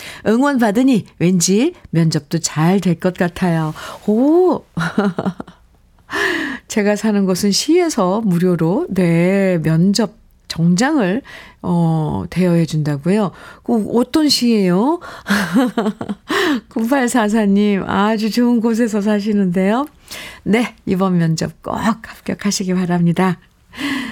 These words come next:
할, 할 거예요, 합격. 네, 제가 빌어드릴게요.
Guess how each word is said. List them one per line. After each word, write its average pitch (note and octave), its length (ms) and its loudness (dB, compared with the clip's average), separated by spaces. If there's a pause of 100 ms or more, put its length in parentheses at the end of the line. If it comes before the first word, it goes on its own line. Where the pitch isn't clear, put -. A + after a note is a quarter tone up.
(120)
할, A3+ 240 -2
할 D4 220 -2
거예요, G3 400 0
합격. E3 500 -6 (120)
네, D#3 320 0
제가 E3 460 -2
빌어드릴게요. E3 960 -4